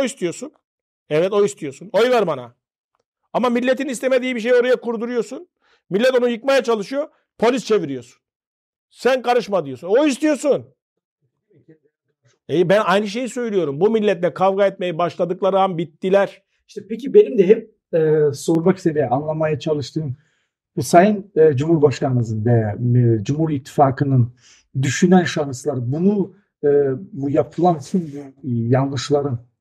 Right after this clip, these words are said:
Speaker 2: kendilerine zarar olduğunu Sayın Cumhurbaşkanı sizce söylüyorlar mı? Ya da dinliyor
Speaker 1: Ben yanlarında değilim. Söylemeleri gerekiyor. Ben olsam söylerim.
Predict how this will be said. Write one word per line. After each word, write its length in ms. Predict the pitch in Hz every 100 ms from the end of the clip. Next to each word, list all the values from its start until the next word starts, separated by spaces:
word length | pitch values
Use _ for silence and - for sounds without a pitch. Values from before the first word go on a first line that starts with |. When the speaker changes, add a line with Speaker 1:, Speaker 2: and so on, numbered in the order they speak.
| -
Speaker 2:
kendilerine 460 | 160 156 156 170 156
zarar 260 | 151 165
olduğunu 400 | 165 147 135 139
Sayın 240 | 127 147 151
Cumhurbaşkanı 640 | 143 147 139 127 143 135
sizce 360 | - 147 143 127
söylüyorlar 460 | - 151 185 151
mı? 160 | 101 101 -
Ya 160 | 135
da 220 | 135 131 _ _ -
dinliyor 200 | 156 160
Speaker 1:
Ben 80 | 185
yanlarında 560 | 190 196 214 220 220 220
değilim. 400 | 247 214 151 131
Söylemeleri 540 | - 175 190 165 185
gerekiyor. 520 | 196 220 214 220 170 165
Ben 100 | 196
olsam 260 | 160 214
söylerim. 520 | 185 214 220 190 139